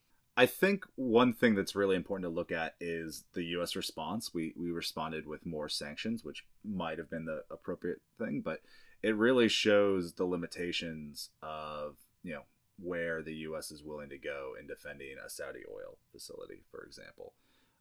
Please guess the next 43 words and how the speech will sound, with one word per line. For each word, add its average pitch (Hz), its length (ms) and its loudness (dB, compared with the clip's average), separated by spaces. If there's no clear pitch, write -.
Uh, 82 140 -4
there 82 120 -2
was 80 120 -2
probably 82 300 -2
a 80 40 -4
time 82 180 -8
where 76 100 -4
we 78 120 -8
thought 71 260 -10
that 76 120 -14
that 71 180 -6
would 73 100 -10
have 73 60 -14
been 71 180 -10
met 69 180 -8
with 73 140 -12
a 71 100 -12
stronger 80 400 -6
response 80 500 -8
or, - 160 -10
or 69 140 -12
with 67 140 -14
some 76 140 -14
sort 69 200 -10
of 64 60 -12
attack. 85 400 -8
I 90 60 -6
mean, 78 140 -8
not 82 300 -8
saying 87 260 -6
that 78 120 -6
I'm 73 200 -8
advocating 76 640 -8
for, 65 180 -12
to - 120 -16
go 73 140 -6
to 71 80 -8
a 71 60 -8
war 71 180 -6
with 69 120 -10
Iran 104 360 0
right 85 200 0
now, 78 220 -6